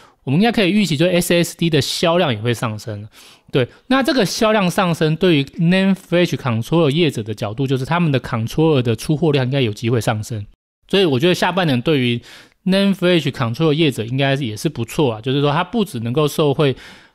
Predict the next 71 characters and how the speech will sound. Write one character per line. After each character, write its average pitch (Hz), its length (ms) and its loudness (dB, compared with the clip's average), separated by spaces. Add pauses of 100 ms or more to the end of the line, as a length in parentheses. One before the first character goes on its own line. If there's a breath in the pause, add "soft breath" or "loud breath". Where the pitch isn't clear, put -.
(120 loud breath)
报 196 200 2
价 170 200 0
和 160 100 0
毛 135 180 2
利 143 140 0
率 143 160 0
得 127 160 -2
以 113 140 -2
回 107 260 -8
升， 113 320 -4 (260 soft breath)
它 - 380 -6
的 180 160 2
出 226 240 0
货 202 220 2
量 160 320 0 (160)
应 180 120 0
该 185 140 2
也 156 220 4
是 - 120 -4
有 131 140 2
机 135 240 -2
会 143 160 2
在 139 140 0
下 135 180 0
半 131 220 -2
年 107 160 -6
受 156 200 0
惠 143 120 2
旺 135 280 0
季 131 140 -4
再 131 140 -2
进 131 200 -4
一 113 40 -2
步 120 180 -6
上 113 260 -4
调。 107 280 -12 (360 soft breath)
对， 113 180 -2
那 131 140 -2
所 151 140 0
以 143 40 2
我 117 260 -6
一 123 80 -6
样 151 160 0
也 107 80 -4
是 120 100 -6
看 143 180 -4
好， 113 80 -4
就 120 120 -4
是 127 80 0
nand 160 180 2
Flash 160 160 0
Controller 131 480 -2
的 120 140 -2
业 131 180 0
者 110 180 -6 (300 loud breath)
下 170 240 -2
半 151 180 0
年 123 120 2
的 117 40 0
营 117 240 -2
运 123 220 2
还 110 100 -4
是 123 120 -6
也 110 120 -6
是 113 120 -8
可 123 100 -4
以 110 60 -2
加 113 200 -2
速 117 160 -2
回 101 160 -6
升。 104 160 -10